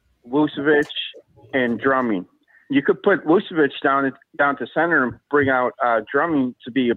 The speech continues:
power forward too. I didn't even think about that, that lineup, because you got, you got two guys that can defend the boards. That's what you need. And the Bulls need to stop shooting threes. It's killing them.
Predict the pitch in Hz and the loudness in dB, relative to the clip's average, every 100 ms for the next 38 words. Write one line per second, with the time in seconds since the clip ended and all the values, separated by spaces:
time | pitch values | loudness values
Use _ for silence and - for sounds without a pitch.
0 | - 135 107 - 151 175 117 - 175 139 | 0 0 0 0 0 0 0 -2 0 0
1 | _ _ _ _ _ _ - 139 151 131 | _ _ _ _ _ _ -2 2 4 2
2 | 160 147 120 117 110 143 - _ _ - | 2 0 2 0 0 -2 -2 _ _ -10
3 | 107 - 160 135 120 110 104 - _ _ | -6 -2 -2 0 0 0 -2 -4 _ _
4 | _ _ _ _ - _ 123 135 135 143 | _ _ _ _ -20 _ -2 0 0 2
5 | 175 160 127 151 147 135 - 156 156 151 | 2 0 0 -2 0 0 -2 -2 0 0
6 | 147 135 - 123 127 107 143 147 151 _ | 0 -4 -4 -10 -8 -2 0 0 -6 _
7 | _ - - - - 127 - 135 127 131 | _ -20 -18 -18 -6 -6 0 2 2 0
8 | - - 127 127 143 139 139 147 135 120 | -10 -4 -2 -2 -4 -4 0 2 2 0
9 | 143 _ _ _ - - - - 139 131 | -6 _ _ _ -20 -20 -8 0 0 0
10 | - _ _ 135 120 175 180 135 160 165 | -4 _ _ -4 2 2 2 2 2 2
11 | 113 - 147 143 - 160 127 101 113 135 | 0 -2 0 -2 -2 0 0 -2 0 2
12 | 147 98 - - _ _ _ _ - 147 | 2 -2 -10 -20 _ _ _ _ -2 -2
13 | - - - 160 156 107 87 | -2 -6 0 4 4 2 -2